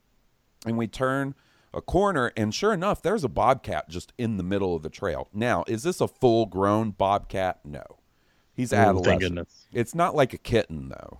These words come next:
Speaker 1: right? It's not like the age of a bobcat that would still have, like, an angry mama bobcat around. But,
Speaker 2: Right.
Speaker 1: you know, maybe a little bit bigger than, like, Walter.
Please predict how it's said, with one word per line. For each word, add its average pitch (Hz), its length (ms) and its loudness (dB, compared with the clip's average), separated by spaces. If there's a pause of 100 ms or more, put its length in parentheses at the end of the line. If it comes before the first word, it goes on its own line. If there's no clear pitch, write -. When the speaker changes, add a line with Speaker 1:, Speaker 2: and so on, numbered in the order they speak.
(160)
Speaker 1:
right? 92 320 2
It's 95 200 -6
not 139 180 -2
like 120 340 -2
the 101 220 -8
age 110 440 -2 (200)
of 101 80 -4
a 104 80 -2
bobcat 92 540 0
that 85 80 -4
would 80 120 -6
still 90 280 0
have, 82 240 0
like, 76 240 -2
an 78 200 -6
angry 80 360 -4
mama 73 360 -2
bobcat 87 540 -2
around. 107 460 -8 (520)
But, 107 100 6
Speaker 2:
Right. 95 100 6
Speaker 1:
you 104 60 6
know, 143 180 0
maybe 147 560 0
a 135 80 8
little 120 260 4
bit 98 260 0
bigger 90 300 0
than, 82 220 -2
like, 78 240 -4
Walter. 67 540 -8